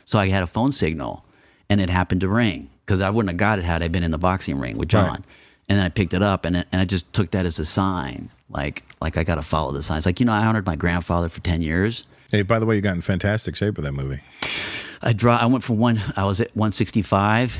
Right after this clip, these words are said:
Speaker 1: and I dropped to one fifty with Benny the Jet. Benny the Jet, my, one of
Speaker 2: Oh,
Speaker 1: my
Speaker 2: yeah.
Speaker 1: childhood heroes.
Speaker 2: Oh, yeah.
Speaker 1: Six
Speaker 2: Okay.
Speaker 1: weeks of, uh,
Speaker 2: I met Benny.
Speaker 1: I love
Speaker 2: Um,
Speaker 1: Benny, Sensei Benny.
Speaker 2: I met Benny, Benny at a, at a martial arts thing in Vegas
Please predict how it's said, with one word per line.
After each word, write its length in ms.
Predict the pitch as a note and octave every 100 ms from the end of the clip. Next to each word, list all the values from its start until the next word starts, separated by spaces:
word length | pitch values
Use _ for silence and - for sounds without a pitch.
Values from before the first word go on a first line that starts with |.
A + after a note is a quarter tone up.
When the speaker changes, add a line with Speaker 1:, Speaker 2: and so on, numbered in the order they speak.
| -
Speaker 1:
and 100 | F#2+
I 100 | F2
dropped 340 | F2 F#2+ E2
to 80 | -
one 140 | F2+ F2
fifty 380 | G2 F2 E2+
with 160 | D#2 D#2+
Benny 200 | F2 E2+
the 100 | E2+
Jet. 240 | F#2+ G2
Benny 160 | - G2+
the 100 | G2+
Jet, 340 | G#2 B2 F2 -
my, 200 | F#2+ F2
one 180 | E2 F#2+
of 60 | A#2+
Speaker 2:
Oh, 40 |
Speaker 1:
my 40 |
Speaker 2:
yeah. 40 | D#3
Speaker 1:
childhood 320 | B2 G2 G2+
heroes. 560 | F#2 G#2+ A2 E2+ D2 -
Speaker 2:
Oh, 100 | C3
yeah. 260 | C3 D#3+ E2+ - -
Speaker 1:
Six 300 | - A2+ A#2+
Speaker 2:
Okay. 80 |
Speaker 1:
weeks 260 | A2 G#2 -
of, 240 | F#2+ E2+
uh, 340 | F2+ F2 E2+ D#2+
Speaker 2:
I 100 | -
met 220 | E3+ F#3
Benny. 360 | G#2+ E2+ D#2 D2+ - -
Speaker 1:
I 60 |
love 200 | F#2+ F#2 D#2+
Speaker 2:
Um, 60 |
Speaker 1:
Benny, 420 | F2 E2+ E2+ D2+ - _
Sensei 340 | - F2+ F2+
Benny. 420 | F2 E2 D#2+ D2+ - -
Speaker 2:
I 40 | G#2+
met 240 | A2+ A2
Benny, 420 | A2 G#2+ G#2 G2+ F#2
Benny 400 | F#2+ G#2+ A2 G#2
at 160 | F#2+
a, 360 | F2+ F2 E2+ E2
at 80 | F2+
a 40 | E2+
martial 480 | E2+ F2 F#2 F#2+
arts 320 | F2 F2 - -
thing 260 | E2 E2
in 200 | D#2+ D#2
Vegas 540 | D#2 F2 F2 D#2 -